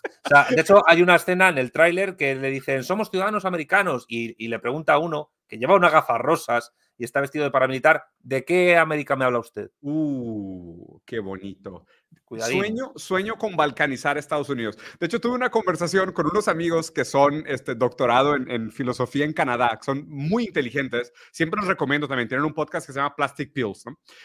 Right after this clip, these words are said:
Speaker 2: Muy
Speaker 1: Sí.
Speaker 2: buenos. Y estábamos hablando sobre cómo, de alguna manera, ahorita en Estados Unidos, con todas estas revueltas, ¿no? Estas divisiones profundas que están hablando y la caída del deep state y la fragilidad de la, de la política americana, dicen que existe la posibilidad de reformular Estados Unidos como una serie de estados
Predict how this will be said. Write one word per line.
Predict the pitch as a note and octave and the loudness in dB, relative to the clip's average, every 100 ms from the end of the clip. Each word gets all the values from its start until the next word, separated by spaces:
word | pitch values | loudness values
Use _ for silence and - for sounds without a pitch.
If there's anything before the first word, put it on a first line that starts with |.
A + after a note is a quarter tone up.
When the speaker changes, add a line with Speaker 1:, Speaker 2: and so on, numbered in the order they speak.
| - | -10
Speaker 2:
Muy | D3 E3 | -2 0
Speaker 1:
Sí. | B2 | 4
Speaker 2:
buenos. | G3 E3 D3 | 4 2 -6
Y | - D3+ | -4 -4
estábamos | - E3 G#3 G#3+ | 0 0 0 -2
hablando | F3+ E3+ F3+ F#3 | 0 0 0 -4
sobre | G3 E3 D#3 | -2 -2 0
cómo, | E3+ D#3 F#3 F#3 - | 2 2 4 2 0
de | C3 | -2
alguna | C#3 C#3 G3+ | -2 0 -2
manera, | G3+ D#3+ D#3+ D3+ | -2 -2 -2 -2
ahorita | C#3+ E3 | -2 -6
en | G3 | -10
Estados | - F3 E3+ | -6 -6 -6
Unidos, | F3 E3+ E3 | -6 -6 -6
con | C#3+ | -8
todas | B2+ E3 D#3+ | -6 -8 -8
estas | F3 F#3+ D3+ - _ - | -10 -6 -8 -8 _ -10
revueltas, | - C#3+ B2 C3+ C#3 B2+ G#2+ | -4 -2 0 0 0 -4 -4
¿no? | E3 | -6
Estas | G3 D#3 | -6 -8
divisiones | C#3+ B2 D3+ D#3+ | -8 -8 -8 -8
profundas | - C3+ C3+ D#3 D3+ | -8 -8 -6 -6 -8
que | - | -10
están | B2 B2+ B2+ | -8 -6 -4
hablando | B2 A2+ C3 C#3 B2 | -2 -2 -2 -2 -2
y | A2+ G#2 _ - | -2 -6 _ -6
la | C#3 B2+ | -4 -2
caída | B2 B2+ D#3 | -2 0 0
del | C#3+ | -2
deep | B2+ C#3+ | -2 -6
state | - - B2+ C#3+ D3+ C#3+ | -8 -8 -2 0 0 -2
y | A#2+ A#2 | -6 -4
la | A#2+ | -4
fragilidad | C3+ C3 D#3+ C3+ B2+ E3+ | -4 -6 -6 -4 2 2
de | F3 | 2
la, | C#3+ A#2+ | 0 -2
de | A#2+ | -2
la | B2 | -4
política | C3 C3+ C3 D#3 | -4 -6 -4 -6
americana, | C#3+ C3+ E3+ C3+ - _ _ _ | -6 -4 -4 -4 -8 _ _ _
dicen | F#3 G3 C#4+ | -10 -6 -6
que | |
existe | B3+ - A#3 C4+ | -8 -12 -8 -6
la | - | -6
posibilidad | G#3+ F#3 G3 | -6 0 2
de | A3 | 2
reformular | G#3+ - G3 E3 D#3 F3+ | 0 0 0 0 2 2
Estados | A3 - G#3+ - | 0 -2 -4 -4
Unidos | G#3 G#3 - | -6 -6 -6
como | F3+ G3+ | -8 -6
una | A#3 | -4
serie | A#3 B3 | -4 -2
de | G3+ | -2
estados | - - G#3+ C#3 - | -2 0 2 0 -6